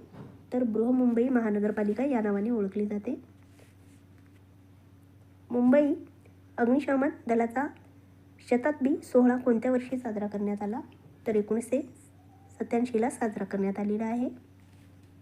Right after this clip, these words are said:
बृहन्मुंबई महानगरपालिका अधिनियम अठराशे अठ्ठ्याऐंशी वाहन या संज्ञेत काय समाविष्ट आहे?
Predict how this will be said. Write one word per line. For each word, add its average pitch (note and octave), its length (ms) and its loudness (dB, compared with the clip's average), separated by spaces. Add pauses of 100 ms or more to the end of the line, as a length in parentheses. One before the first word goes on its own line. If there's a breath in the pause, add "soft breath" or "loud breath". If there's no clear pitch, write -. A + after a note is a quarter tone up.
(1600)
बृहन्मुंबई C#4 540 4
महानगरपालिका B3+ 840 0
अधिनियम B3 400 2
अठराशे A#3+ 320 0
अठ्ठ्याऐंशी B3 420 0
वाहन A#3+ 360 0
या B3 140 2
संज्ञेत A3+ 340 -2 (100)
काय A3 220 -2
समाविष्ट A3+ 460 -4
आहे? A#3+ 180 -2